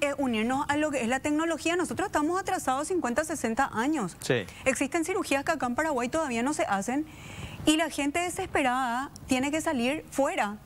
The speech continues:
Speaker 1: tratar de hacer lo imposible, vender su casa. El que no tiene casa o no tiene absolutamente nada que vender se entrega.
Speaker 2: Claro, ahora yo me pongo en la piel de la ministra de Salud,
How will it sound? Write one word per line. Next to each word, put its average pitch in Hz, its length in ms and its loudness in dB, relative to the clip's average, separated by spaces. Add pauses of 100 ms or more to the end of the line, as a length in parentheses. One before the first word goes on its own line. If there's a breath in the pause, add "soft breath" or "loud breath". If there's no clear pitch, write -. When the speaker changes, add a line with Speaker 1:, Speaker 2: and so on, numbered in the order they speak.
Speaker 1:
tratar 226 400 2
de 302 60 2
hacer 262 460 0
lo 277 120 2
imposible, 277 460 0
vender 220 240 0
su 247 160 -2
casa. 269 240 0
El 262 100 -2
que 277 60 0
no 277 120 0
tiene 330 200 2 (440 loud breath)
casa 302 420 2
o 262 40 0
no 254 140 0
tiene 247 180 0
absolutamente 294 600 0
nada 285 180 2
que 320 100 -2
vender 277 280 0
se 311 80 -2
entrega. 247 560 0 (180)
Speaker 2:
Claro, - 240 0
ahora 139 320 0
yo 156 320 0
me 147 280 0
pongo 214 260 0
en 233 60 0
la 180 120 -2
piel 160 240 0
de 185 80 0
la 190 140 0
ministra 127 480 0
de 160 80 -2
Salud, 117 400 -2